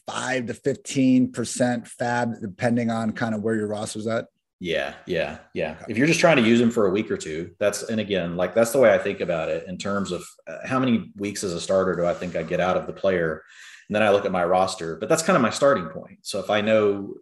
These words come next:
Speaker 2: you know, we've already played four games, you've got probably eight to nine games, depending on your league, left in your regular season. So,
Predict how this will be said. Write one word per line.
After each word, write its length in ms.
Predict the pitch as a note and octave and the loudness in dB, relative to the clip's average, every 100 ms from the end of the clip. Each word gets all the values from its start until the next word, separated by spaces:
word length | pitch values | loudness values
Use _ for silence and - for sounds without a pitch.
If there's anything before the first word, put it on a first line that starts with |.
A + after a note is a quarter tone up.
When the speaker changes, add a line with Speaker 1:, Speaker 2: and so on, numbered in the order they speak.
| - | -16
Speaker 2:
you 220 | A#2 G#2+ | -14 -6
know, 140 | F#2+ F#2 | -2 2
we've 160 | A2+ | 8
already 180 | C#3 A3+ | 8 8
played 180 | D#3 C3+ | 4 4
four 200 | C3 A#2 | 2 2
games, 460 | A2+ D#2 G2 - - | 2 -2 -6 -10 -8
you've 140 | F#2 | 0
got 220 | G#2 G#2 | 2 2
probably 440 | - A2+ G#2 G2 G2 | 2 2 2 0 0
eight 300 | G#2+ A2+ - | -2 -4 -4
to 100 | G2 | -4
nine 320 | F#2 G#2 G2+ | -4 -2 -2
games, 320 | G2 G2+ F2 | -2 -2 -4
depending 320 | - G#2 G2 | -6 -4 -2
on 80 | F#2+ | -2
your 180 | F2+ F2 | -2 -2
league, 400 | G#2+ G2 E2+ E2 | 0 0 -2 -2
left 500 | F#2+ G2+ F2 - - | 2 4 2 -2 -8
in 80 | F#2 | -4
your 120 | F2+ | -2
regular 340 | F#2+ F#2 F2+ | -2 -2 -4
season. 560 | E2 G#2+ G#2+ E2+ D2+ D#2+ _ - - - _ | -4 -2 -2 -4 -8 -12 _ -20 -20 -20 _
So, 440 | - F#2 F2 E2+ | 0 4 4 2